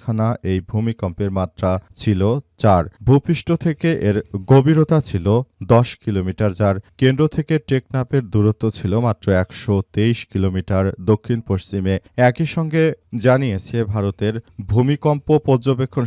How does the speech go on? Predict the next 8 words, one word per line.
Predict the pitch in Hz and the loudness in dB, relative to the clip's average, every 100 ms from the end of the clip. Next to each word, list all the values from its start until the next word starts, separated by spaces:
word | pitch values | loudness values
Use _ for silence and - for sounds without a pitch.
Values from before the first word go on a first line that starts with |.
| - | -2
সংস্থা | 95 87 - 110 104 | -2 -4 -2 -2 0
ন্যাশনাল | 98 - 98 101 - | -2 -2 -2 -2 -2
সেন্টার | 104 95 110 - | -4 0 -2 0
ফর | 92 107 - - - | 0 0 -4 -14 -4
সিসমোলজি। | 143 135 - 156 151 151 - 151 147 - - 123 | -2 -2 -2 2 2 2 0 -2 -2 -6 0 0
একই | 120 - | 0 -4
সঙ্গে | 151 143 139 | -2 0 -2
সংস্থাটি | 117 113 - 120 113 | -2 -4 -2 -2 0